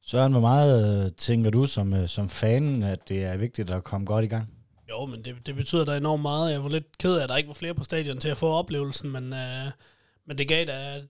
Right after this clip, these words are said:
Speaker 2: det gav da i hvert fald en god start for alle dem, der var på stadion, at man får den der følelse af, af sejr, øh, når man i lang tid, for, i, for rigtig mange vedkommende, ikke har været på stadion. Så første gang, man er tilbage, så... Øh,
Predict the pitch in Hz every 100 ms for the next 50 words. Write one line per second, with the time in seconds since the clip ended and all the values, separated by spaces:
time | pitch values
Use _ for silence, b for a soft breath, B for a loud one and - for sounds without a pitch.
0 | - 170 190 175 151 160 - 170 160 180
1 | 175 - 175 143 160 170 175 170 151 143
2 | 151 - 170 151 135 135 143 160 151 147
3 | 147 143 160 160 165 - 143 139 135 127
4 | 143 - 151 151 139 131 131 131 127 123
5 | 123 120 127 120 117 131 131 143 147 151
6 | 143 127 - 123 120 123 127 - 156 185
7 | 156 127 135 151 165 160 127 127 170 156
8 | 127 123 135 156 147 120 120 - - 165
9 | - 135 131 127 113 117 123 127 147 151
10 | 120 120 117